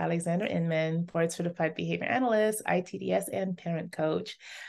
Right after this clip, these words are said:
Today, I'm so thrilled to have with us Miss Debbie Osborne.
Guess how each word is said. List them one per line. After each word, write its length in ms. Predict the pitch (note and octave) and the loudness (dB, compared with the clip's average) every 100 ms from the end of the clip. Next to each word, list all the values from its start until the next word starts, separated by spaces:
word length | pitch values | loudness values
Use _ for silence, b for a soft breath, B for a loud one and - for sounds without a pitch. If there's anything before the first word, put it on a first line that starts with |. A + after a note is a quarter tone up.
| B B B _ | B B B _
Today, 300 | - E4+ D4+ | 2 8 10
I'm 120 | B3 A3 | 10 6
so 260 | - F3+ | 4 4
thrilled 420 | F3 - E3 E3+ E3+ | 4 2 4 4 2
to 100 | E3+ | -2
have 280 | D#3 D#3 | -2 0
with 180 | E3 D#3+ | 0 2
us 220 | D#3+ D#3 E3+ | 0 2 4
Miss 180 | E3 - | 2 2
Debbie 460 | D#3 D3 F#3 G3+ | 0 2 2 2
Osborne. 1300 | D#3+ D#3 D#3 - E3 D#3+ D#3+ D#3 D#3 D#3 D#3+ E3 F3 | 0 -2 -2 0 2 2 2 0 0 0 0 0 -2